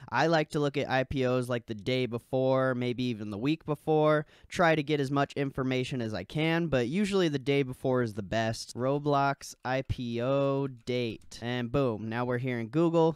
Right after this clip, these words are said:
You can see we've already got a bunch of news stories here on the Roblox I P O. So let's go to this first one, and there's three things I'm gonna be looking for in the I P O. I'm gonna be looking for the actual date, I'm gonna be looking at how many shares are gonna be released, and I'm gonna be looking at the price it's supposed to I P O at.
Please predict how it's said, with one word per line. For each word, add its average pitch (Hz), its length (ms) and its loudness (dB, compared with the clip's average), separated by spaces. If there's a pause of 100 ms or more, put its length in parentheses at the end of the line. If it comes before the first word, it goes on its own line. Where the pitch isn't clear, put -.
You 123 120 -6
can 131 120 -4
see 131 300 -2
we've 127 200 -2
already 127 240 2
got 123 200 0
a 113 40 -2
bunch 135 400 0
of 120 140 -2
news 143 300 2
stories 139 560 0
here 139 300 0
on 127 320 0
the 123 120 -2
Roblox 131 540 0
I 131 140 0
P 135 260 -2
O. 147 240 4 (260)
So - 140 -2
let's 151 220 -2
go 156 160 6
to 156 60 2
this 131 200 -2
first 170 380 0
one, 160 340 4 (100)
and 156 120 2
there's 151 160 0
three 233 260 0
things 185 380 2
I'm 151 120 2
gonna 156 160 2
be 143 120 0
looking 139 400 0
for 127 500 2
in 135 220 0
the 123 160 0
I 113 140 -2
P 107 280 -4
O. 85 160 -4
I'm 107 140 -4
gonna 117 120 -2
be 117 140 -2
looking 120 320 -2
for 113 160 -4
the 107 160 -6
actual 113 400 -4
date, 135 580 -2
I'm 131 80 0
gonna 139 140 2
be 131 140 0
looking 139 320 0
at 104 80 -2
how 135 180 2
many 135 180 4
shares 156 520 0
are 196 40 0
gonna 196 160 0
be 202 140 2
released, 214 560 2
and 151 140 4
I'm 147 80 4
gonna 147 160 4
be 147 100 2
looking 151 400 2
at 127 80 -2
the 135 80 -8
price 156 480 2
it's 127 160 -4
supposed 147 320 0
to 123 100 0
I 131 140 0
P 127 260 -2
O 165 180 6
at. 90 200 -2